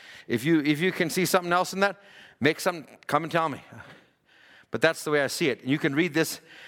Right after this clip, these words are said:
you can read this in, in Revelations two, verse one, verse eight, verse twelve, verse eighteen, Revelations three, verse one, verse seven, and verse fourteen. "Unto the angel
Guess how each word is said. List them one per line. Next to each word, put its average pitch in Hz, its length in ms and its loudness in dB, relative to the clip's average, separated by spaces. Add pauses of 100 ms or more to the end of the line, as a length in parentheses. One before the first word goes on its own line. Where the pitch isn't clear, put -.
(200)
you 135 80 2
can 147 160 0
read 170 160 2
this 165 220 0
in, 131 260 -2 (260)
in 127 220 0
Revelations 151 540 0
two, 165 180 2
verse 123 220 0
one, 190 260 2
verse 143 240 -2
eight, 190 240 0
verse 139 180 -2
twelve, 185 300 2
verse 135 180 -4
eighteen, 170 460 0 (380)
Revelations 147 640 0
three, 180 180 2
verse 139 240 0
one, 190 260 0
verse 147 160 0
seven, 170 300 0
and 147 60 0
verse 143 160 0
fourteen. 135 400 -2 (360)
"Unto 226 420 2
the 185 200 0
angel 123 440 -2